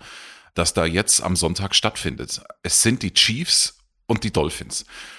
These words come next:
War es überhaupt vorstellbar? Ich meine, das ist ja verrückt, dass, wenn wir es mal ganz kurz auf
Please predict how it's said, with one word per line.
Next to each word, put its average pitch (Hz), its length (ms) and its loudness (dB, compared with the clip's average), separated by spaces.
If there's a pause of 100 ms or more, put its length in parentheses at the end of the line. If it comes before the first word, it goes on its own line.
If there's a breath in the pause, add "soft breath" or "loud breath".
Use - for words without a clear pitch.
(320 loud breath)
War 90 440 2
es 139 160 4
überhaupt 113 480 2
vorstellbar? 180 1000 2
Ich - 80 -6
meine, 123 120 2
das 135 100 6
ist - 40 4
ja 107 100 4
verrückt, - 340 2
dass, - 300 2
wenn 127 160 4
wir 131 40 6
es 123 80 2
mal 113 120 4
ganz 143 240 2
kurz 135 240 2
auf 107 420 2